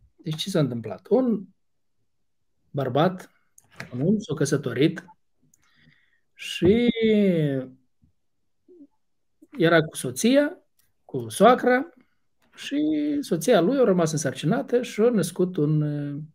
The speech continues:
copil. Acum, uh, zice,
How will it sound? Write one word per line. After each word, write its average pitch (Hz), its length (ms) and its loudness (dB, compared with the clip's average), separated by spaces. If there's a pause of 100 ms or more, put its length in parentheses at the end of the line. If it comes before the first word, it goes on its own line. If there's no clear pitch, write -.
copil. - 420 -6 (2500)
Acum, 262 380 4
uh, 302 580 8 (2500)
zice, 175 960 6